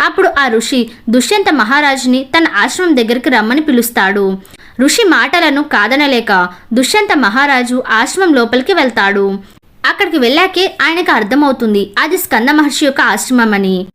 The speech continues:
అయితే అప్పుడు ఆ ఋషి మంచినీళ్ళు తీసుకురమ్మని ఒకరికి చెబుతాడు. అయితే దుష్యంత మహారాజుకి మంచినీళ్ళు ఇస్తారు. అయితే దుష్యంత మహారాజు ఎదుట ఒక అందమైన అమ్మాయి ఉంటుంది.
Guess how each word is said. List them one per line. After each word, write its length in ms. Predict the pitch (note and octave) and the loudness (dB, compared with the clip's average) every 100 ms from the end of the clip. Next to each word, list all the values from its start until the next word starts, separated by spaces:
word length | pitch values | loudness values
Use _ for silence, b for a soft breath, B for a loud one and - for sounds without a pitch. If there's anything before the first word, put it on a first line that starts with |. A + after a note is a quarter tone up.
| - D4 | -6 -4
అయితే 240 | G#4 G#4+ | -2 0
అప్పుడు 300 | G4 G4 - - | 0 0 -2 0
ఆ 80 | C#4 | 0
ఋషి 440 | A3+ A#3 D4+ D4+ B A3+ | 0 -2 -4 -4 B -2
మంచినీళ్ళు 500 | A3 A#3 - A4 G#4 | 0 0 0 0 0
తీసుకురమ్మని 840 | B3+ B3+ - C#4+ B3 A3+ A3+ B3+ - - | 0 -2 0 0 0 0 0 -2 -4 -4
ఒకరికి 320 | A#3 C#4+ D#4+ F#4 | 0 0 0 -2
చెబుతాడు. 580 | D4 A3+ A3 F#3+ G3 F#3+ - - | -2 0 0 0 -2 -4 -8 -6
అయితే 260 | D4+ G4 G#4 | -4 0 0
దుష్యంత 480 | B3+ A#3+ G4 G4 F4+ | 2 2 0 0 0
మహారాజుకి 640 | G3 A#3+ D#4 D4 B3+ D#4+ | 0 0 0 0 -2 -2
మంచినీళ్ళు 540 | C4 F#3+ A#3 F4 E4+ | 0 0 0 2 2
ఇస్తారు. 600 | E4+ A#3+ - G3+ G3 F#3+ F3+ - - - b - | 2 0 0 0 0 -4 -6 -16 -8 -8 b -4
అయితే 280 | E4+ G#4 A4 | -4 0 0
దుష్యంత 520 | C4+ B3+ - G#4 G4+ | 2 0 0 0 0
మహారాజు 460 | C4 G#3+ D4+ D#4+ D4 | 0 0 0 -2 0
ఎదుట 300 | A#3 B3+ B3 - | 0 2 0 -2
ఒక 160 | C#4 F#3 | -2 -2
అందమైన 480 | A3 A3 C#4+ E4 | -2 0 2 2
అమ్మాయి 360 | E4+ A3 A#3 C4+ | 0 -2 -2 0
ఉంటుంది. 540 | A#3 G#3+ G#3 G3+ G3 | -2 -2 -2 0 -2